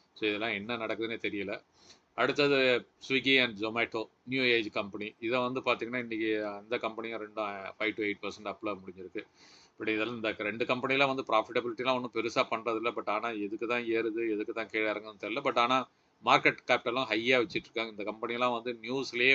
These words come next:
ஓடுது. But ஆனா பார்க்கலாம் இது என்ன ஆக போகுதுன்றது. ஒரு காலத்துல Paytm அப்படிதான் ஓடிட்டு இருந்தது. அஹ், இது இன்னும் கொஞ்ச நாள் கழிச்சு, ஒரு ஆறு மாசம் கழிச்சு என்ன நடக்குதுன்னு பார்க்கலாம்.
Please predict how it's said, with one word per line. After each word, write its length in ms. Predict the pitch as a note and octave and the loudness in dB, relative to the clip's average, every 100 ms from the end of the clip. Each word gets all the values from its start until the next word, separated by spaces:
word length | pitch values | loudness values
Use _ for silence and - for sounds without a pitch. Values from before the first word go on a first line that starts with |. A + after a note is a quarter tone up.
| A#2+ | 4
ஓடுது. 360 | A#2+ A#2+ A2 - | 2 2 -2 -4
But 200 | A#2 A2 | -4 -2
ஆனா 160 | G#2+ A#2 | -2 2
பார்க்கலாம் 380 | A2 A2 G#2+ | 2 2 -2
இது 100 | G#2 | -4
என்ன 140 | G2+ G#2 | -6 -4
ஆக 160 | G2 - | -6 -6
போகுதுன்றது. 460 | F#2+ F2+ F#2+ F2+ - _ _ - | -12 -12 -14 -14 -18 _ _ -4
ஒரு 120 | A#2 | 2
காலத்துல 320 | A2+ A#2+ B2+ A#2+ | 4 4 0 2
Paytm 360 | A#2+ A#2 B2 | 2 4 2
அப்படிதான் 400 | A#2 G#2 A2+ A2+ | 0 -2 -2 0
ஓடிட்டு 360 | A2+ A2 G#2+ G#2 | -2 -2 -4 -6
இருந்தது. 300 | F#2+ F#2 A2+ _ _ _ _ _ | -16 -16 -16 _ _ _ _ _
அஹ், 220 | G#2 G2+ | -8 -4
இது 160 | A2 A2+ | -2 0
இன்னும் 180 | G#2+ G#2 | -2 -4
கொஞ்ச 200 | G#2+ G#2+ | -6 -2
நாள் 160 | A2+ | 0
கழிச்சு, 280 | A2 G#2 A2+ | 0 -2 -2
ஒரு 160 | G#2+ G2+ | -2 0
ஆறு 200 | G#2 G2+ | 0 0
மாசம் 260 | A2 A2+ | -4 -4
கழிச்சு 200 | G#2+ G2 | -8 -6
என்ன 220 | G2+ G#2 G#2 | -6 -6 -10
நடக்குதுன்னு 440 | G2 G2 G2+ G2 | -10 -10 -12 -8
பார்க்கலாம். 380 | F2 - F2+ | -10 -8 -10